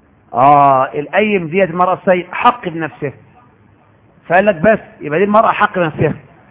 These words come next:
لكن لا، لازم نفهم الحديث في ضوء الأحاديث الأخرى والآيات. معنى الأيم أحق بنفسها يعني الولي ما يقدرش يجبرها على الجواز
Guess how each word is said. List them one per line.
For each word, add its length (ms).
لكن 260
لا، 160
لازم 300
نفهم 260
الحديث 340
في 80
ضوء 220
الأحاديث 360
الأخرى 400
والآيات. 500
معنى 680
الأيم 420
أحق 340
بنفسها 560
يعني 760
الولي 640
ما 100
يقدرش 480
يجبرها 540
على 180
الجواز 340